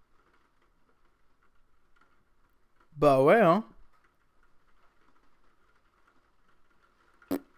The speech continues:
J'aime bien parce qu'à force de peindre, je finis par me dire que ce que je peins, c'est joli.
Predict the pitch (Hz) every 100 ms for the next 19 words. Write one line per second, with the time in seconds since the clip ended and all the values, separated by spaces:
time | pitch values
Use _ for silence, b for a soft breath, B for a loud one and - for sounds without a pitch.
0 | _ _ _ _ - B B - 151 226
1 | 180 - 151 - 147 143 165 196 113 165
2 | 147 160 143 139 139 175 - 135 - 139
3 | - 180 127 123 135